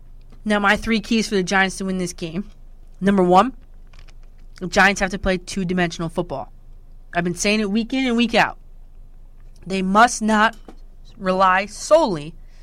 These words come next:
on Eli Manning in the passing game, especially today. Because the, I, I pull up the forecast. It's, it's very cold here in New Jersey.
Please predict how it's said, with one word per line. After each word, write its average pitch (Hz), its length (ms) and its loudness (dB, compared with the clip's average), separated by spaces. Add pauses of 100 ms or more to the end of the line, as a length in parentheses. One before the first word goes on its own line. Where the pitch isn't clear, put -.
(260)
on 175 160 -2
Eli 185 280 2
Manning 180 340 -2
in 156 80 -6
the 151 60 -10
passing 165 360 -2
game, - 240 -14 (880)
especially 269 800 -2
today. 226 400 2 (1120)
Because 190 300 -6
the, 175 120 -6 (280)
I, 180 340 -4
I 185 60 0
pull 294 200 0
up 262 120 4
the - 80 -4
forecast. 254 600 -2
It's, 214 220 -8 (320)
it's 196 120 -6
very 269 240 6
cold 294 320 2
here 135 260 -6 (500)
in 202 100 -4
New 202 120 0
Jersey. 160 480 -6